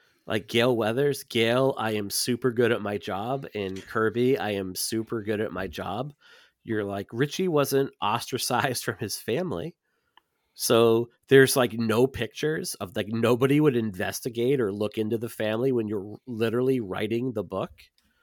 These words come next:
on it. There's, like, none of that. Like, at least with Scream Two, which this movie mirrors, it does a really good job of keeping Sidney away from Billy Loomis's mom. They never interact.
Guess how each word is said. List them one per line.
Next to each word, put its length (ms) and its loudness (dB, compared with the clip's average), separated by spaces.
on 220 4
it. 200 -2
There's, 220 -2
like, 220 -2
none 280 -2
of 120 -4
that. 300 -4
Like, 100 4
at 100 4
least 260 6
with 120 -4
Scream 380 2
Two, 280 0
which 220 2
this 240 -2
movie 300 4
mirrors, 680 4
it 180 2
does 200 4
a 120 4
really 400 4
good 160 2
job 320 0
of 160 2
keeping 400 0
Sidney 500 2
away 320 4
from 240 -4
Billy 300 -2
Loomis's 560 -4
mom. 380 -4
They 200 0
never 500 2
interact. 680 -4